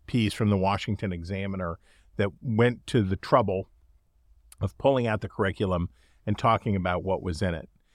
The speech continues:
And the Examiner editorial includes some other references to this because the, the allegation against DeSantis that it tells half the story and that it whitewashes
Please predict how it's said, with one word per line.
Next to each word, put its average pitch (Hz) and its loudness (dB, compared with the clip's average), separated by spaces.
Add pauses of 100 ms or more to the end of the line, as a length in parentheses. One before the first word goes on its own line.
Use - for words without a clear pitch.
(280)
And 107 4
the 104 2
Examiner 113 2
editorial 95 -2 (360)
includes 110 2
some 127 -2
other 135 2 (120)
references 101 -4
to - -12
this 85 -8
because 107 2
the, 101 0
the 107 0
allegation 110 0
against 95 -6
DeSantis 98 -6
that 98 -6
it 95 -8 (360)
tells 117 2
half 110 2
the 107 -6
story 101 -2
and 90 -4
that 90 -2
it 90 -4
whitewashes 98 -2